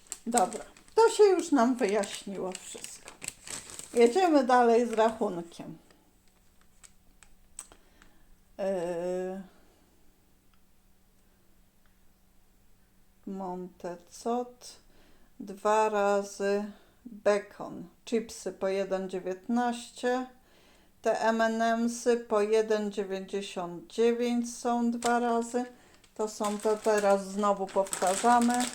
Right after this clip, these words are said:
Kolejny raz M and M'sy, jedne sobie karmelkowe wzięliśmy,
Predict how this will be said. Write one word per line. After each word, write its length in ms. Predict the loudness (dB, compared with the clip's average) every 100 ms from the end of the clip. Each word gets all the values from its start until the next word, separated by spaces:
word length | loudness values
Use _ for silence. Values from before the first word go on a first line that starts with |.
| -10 -8 0
Kolejny 520 | 2 4 2 -2 -2
raz 320 | 0 -2 -4
M 200 | -8 -6
and 140 | -6
M'sy, 500 | -4 -2 -4 -4 -4
jedne 460 | -2 0 0 -4 -12
sobie 340 | -10 -10 -8
karmelkowe 840 | -6 -4 -2 -2 -4 -4 -4 -2 -2
wzięliśmy, 840 | -4 -4 -4 -2 -8 -8 -4 -4